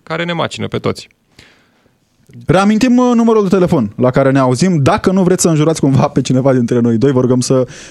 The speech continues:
Speaker 2: uh, ne auzim poate într-un cadru privat, pentru că suntem în audiență națională și, uh, noi avem un respect deosebit față de dragii noștri ascultători. E zero trei unu patru sute doi nouă doi nouă,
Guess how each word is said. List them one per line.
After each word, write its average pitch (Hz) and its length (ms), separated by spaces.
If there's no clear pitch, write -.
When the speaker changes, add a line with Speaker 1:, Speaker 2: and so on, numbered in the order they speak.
Speaker 2:
uh, 113 580
ne 277 140
auzim 147 240
poate 131 180
într-un 123 200
cadru 117 260
privat, 107 380
pentru 104 260
că 107 80
suntem 101 280
în 98 100
audiență 95 420
națională 117 560
și, 123 340
uh, 120 120
noi 123 160
avem 117 300
un 110 100
respect 107 300
deosebit 98 340
față 98 240
de 95 140
dragii 101 280
noștri 101 240
ascultători. 110 520
E 139 60
zero 185 360
trei 185 380
unu 185 440
patru 165 380
sute 156 500
doi 131 400
nouă 131 400
doi 123 360
nouă, 131 440